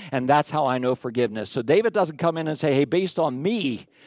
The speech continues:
would you forgive me? I think I could be a really good guy, and I have done this, this, and this. I have done some good things." He says, "Based on your steadfast love,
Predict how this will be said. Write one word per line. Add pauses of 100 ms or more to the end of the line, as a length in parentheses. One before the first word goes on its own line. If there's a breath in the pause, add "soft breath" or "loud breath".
(320 loud breath)
would
you
forgive
me?
I
think
I
could
be
a
really
good
guy,
and
I
have
done
this,
this,
and
this. (260 loud breath)
I
have
done
some
good
things."
He
says,
"Based (120)
on (240 loud breath)
your
steadfast
love,